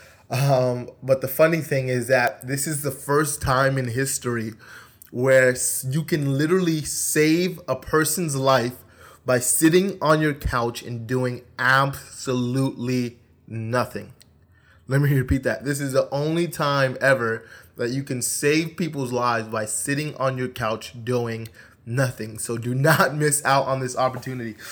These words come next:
And I think it's so hilarious because day one, you know, of, like, the whole social distancing thing, people are, like, reading books and meditating, and, like, day seven, like, people are starting to, like, juggle toilet paper, and, like, day seventeen, people are, like,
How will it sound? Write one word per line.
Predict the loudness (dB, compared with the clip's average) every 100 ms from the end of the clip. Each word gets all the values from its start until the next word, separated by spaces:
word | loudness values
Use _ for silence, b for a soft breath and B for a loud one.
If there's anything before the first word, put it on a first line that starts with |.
| B 2
And | 4
I |
think | 4 2
it's | 2
so | 2 2
hilarious | 2 2 2 0
because | -4 -4 -6 -2
day | 0 2
one, | 2 2 2 0
you |
know, | -2
of, | -2
like, | -4 -4
the | -4
whole | -4
social | -2 -4 -4
distancing | -4 -4 -4 -4 -4 -6
thing, | -8 -8
people | -6 -4 0
are, | 2
like, | 0 -4 -10 B B B
reading | -4 -2 -2 -2
books | 0 2 0 -2
and | -4 2
meditating, | 2 2 -2 -6 -4 -6 -8
and, | -6
like, | -6 -6 -10 B B
day | -2 0
seven, | 0 2 2 2 -2
like, | -6 -8 B B B -10
people | -6 0 0
are |
starting | 2 -2
to, | -2
like, | -4 -6 -2
juggle | 0 2 0 -4
toilet | -2 -2 -2 -2
paper, | -2 -2 -2 0
and, | 0
like, | -2 -2
day | -2 0
seventeen, | 2 2 0 -6 -6 -4 -4 -4
people | -6 -2
are, | 0
like, | 0 -2